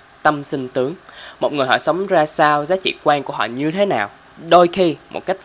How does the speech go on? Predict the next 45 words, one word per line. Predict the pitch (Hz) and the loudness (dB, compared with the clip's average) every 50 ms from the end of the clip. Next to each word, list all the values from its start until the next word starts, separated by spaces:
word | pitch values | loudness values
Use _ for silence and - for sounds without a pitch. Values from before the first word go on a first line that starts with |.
| - | -4
vô | 143 151 156 151 143 139 | 0 4 4 4 4 2
tình | - 127 107 98 - | 0 -2 -2 -2 -10
hay | - 123 113 | -10 -10 -10
là | 104 - - | -10 -10 -6
cố | - 123 131 139 143 | -4 -2 -2 -2 -2
ý, | 127 - - - - - - | -4 -4 -8 -10 -20 -20 -10
họ | - 127 | -8 -6
sẽ | - 160 156 | -6 -6 -2
chọn | - - - 107 - - | -4 -4 -4 -4 -14 -6
bộc | - 98 - - | -6 -6 -6 -6
lộ | 92 - - | -8 -6 -2
ra | 107 107 | -2 -2
bên | 110 120 113 | -4 -4 -8
ngoài. | 113 107 101 98 104 - - - - _ _ _ _ - - _ _ _ - - - - _ _ _ _ _ - - - - - - - - - - _ | -6 -6 -6 -6 -6 -10 -18 -20 -20 _ _ _ _ -20 -20 _ _ _ -20 -20 -20 -20 _ _ _ _ _ -20 -20 -20 -20 -18 -18 -18 -20 -20 -12 _
Ờ, | - 120 117 113 113 110 110 | -6 -4 -4 -4 -4 -4 -2
lấy | 123 156 175 | -2 -2 -2
ví | 196 226 | -2 0
dụ | 180 143 95 | 0 0 0
như | 101 113 123 127 | 0 -2 -4 -4
một | 120 95 - | -4 -4 -6
người | 113 113 107 104 | -4 -4 -4 -4
đàn | 101 98 101 | -4 -4 -2
ông | 110 120 120 123 120 - | 0 0 0 0 -2 -4
bận | - 92 107 | -4 -4 -2
đồ | 110 107 | -4 -4
nhang | 104 110 117 120 123 127 | -4 -4 -6 -8 -6 -4
nhúm | 123 131 131 151 196 220 | -4 -4 -4 -4 2 2
đi, | 185 143 - - - - - - - - - - - - - - - - - - _ - _ _ _ _ - _ | 0 0 0 -8 -18 -20 -20 -20 -20 -20 -20 -20 -20 -20 -20 -20 -20 -20 -20 -20 _ -20 _ _ _ _ -20 _
thì | - 170 | -8 -2
chúng | - 196 214 226 | 0 0 2 4
ta | 240 220 | 2 4
có | - 247 | 4 2
thể | 226 185 143 | 2 2 0
suy | 151 - - - 196 185 190 196 196 196 | 0 0 0 4 4 6 6 4 2 2
đoán | 180 175 170 165 170 190 220 247 | 6 6 6 8 6 4 0 -2
là | 233 165 123 110 104 101 98 98 101 - - - - - - - - _ _ - - _ _ _ | 0 0 2 2 0 0 -2 -4 -8 -14 -20 -20 -20 -20 -20 -20 -20 _ _ -20 -20 _ _ _
ông | 170 180 180 175 | 6 6 6 6
là | 156 131 | 0 0
một | 117 107 - 117 | 0 -2 -6 -6
người | 123 120 120 107 104 104 107 - - - - - | -8 -6 -4 -4 -6 -6 -10 -14 -18 -20 -20 -10
lượm | 131 135 123 98 104 117 | -2 -2 -2 -2 -2 -6
thượm, | 131 151 139 104 98 - - - - - | -2 0 0 0 0 -4 -16 -20 -12 -8
cẩu | - - 110 131 | -6 -4 -4 -2
thả. | - - - - - | -2 -2 -2 -2 -4
Đó | - - - 147 160 180 208 | 0 4 6 6 8 6 6